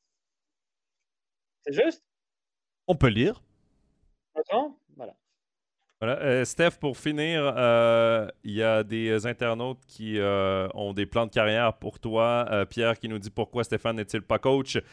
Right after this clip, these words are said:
Speaker 3: Il a la science du hockey. » Donc, on voudrait,
Speaker 1: <laughs>
Speaker 3: de son, de son côté, il veut te faire revenir comme coach. Et Vladi répond : « Steph doit revenir, mais comme arbitre. »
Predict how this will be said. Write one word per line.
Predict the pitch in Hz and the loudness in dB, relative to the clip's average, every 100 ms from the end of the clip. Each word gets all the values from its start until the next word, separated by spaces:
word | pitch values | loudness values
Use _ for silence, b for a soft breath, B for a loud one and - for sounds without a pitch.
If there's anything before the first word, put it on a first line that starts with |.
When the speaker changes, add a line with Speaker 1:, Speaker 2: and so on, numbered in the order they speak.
| b b | b b
Speaker 3:
Il | 107 | 4
a | |
la | 110 107 | 4 2
science | - 120 107 | 0 -4 -2
du | 107 | 2
hockey. » | 117 117 - 165 180 B B - | 2 2 2 0 0 B B -6
Donc, | 107 | -2
on | 123 | 0
voudrait, | 120 123 143 | 4 6 6
Speaker 1:
<laughs> | - - 131 | 4 -6 -12
Speaker 3:
de | 117 | -2
son, | - 175 | 4 6
de | 175 | 6
son | 180 185 | 6 4
côté, | 180 180 214 | 4 4 4
il | 175 | 2
veut | 160 | 2
te | |
faire | 180 165 | 2 4
revenir | 160 175 160 | 4 2 2
comme | 160 147 | 0 2
coach. | 196 190 | 2 4
Et | 175 | 2
Vladi | 156 190 170 160 214 - b b b 117 | 6 8 6 4 0 0 b b b 2
répond : « | 156 156 170 175 175 151 | 6 6 6 4 4 2
Steph | - 180 | 2 4
doit | 147 160 | 4 6
revenir, | 156 151 180 185 120 | 6 4 4 4 4
mais | 123 | 2
comme | - 175 | 4 6
arbitre. » | 156 110 107 - - | 6 4 -4 -6 -20